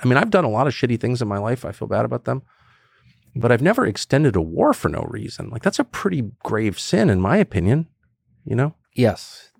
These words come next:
Speaker 2: that was a failure, but it doesn't mean you can't have a success over and over and over, keep having, uh, negotiations between leaders.
Speaker 1: Well, we're not allo-, the U S government is not allowing negotiations. And so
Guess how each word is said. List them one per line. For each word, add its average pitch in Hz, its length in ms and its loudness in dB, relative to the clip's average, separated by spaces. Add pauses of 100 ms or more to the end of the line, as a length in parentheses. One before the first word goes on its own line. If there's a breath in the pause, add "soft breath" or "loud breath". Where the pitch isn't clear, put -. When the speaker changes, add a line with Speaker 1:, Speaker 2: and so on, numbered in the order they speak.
Speaker 2:
that 110 240 -2
was - 960 -6 (520 loud breath)
a - 60 -8
failure, 90 640 0 (320)
but 98 60 2
it 90 60 0
doesn't 98 280 4
mean 92 180 4
you 90 140 -4
can't 95 420 0
have 87 240 0
a 87 60 -4
success - 560 -2
over 90 280 -2
and 87 80 -4
over 90 240 -4
and 85 120 -6
over, 87 260 -8
keep 87 240 -10
having, 85 380 -8 (420)
uh, 85 380 -10 (720)
negotiations 92 720 -2
between 87 340 -10
leaders. 85 480 -8 (140)
Speaker 1:
Well, 123 160 6
we're 127 140 4
not 185 320 4
allo-, 104 260 2
the 117 100 2
U 143 120 4
S 170 120 0
government 147 260 2
is 98 100 0
not 107 100 4
allowing 90 380 2
negotiations. - 920 -14
And 107 140 -4
so 107 360 2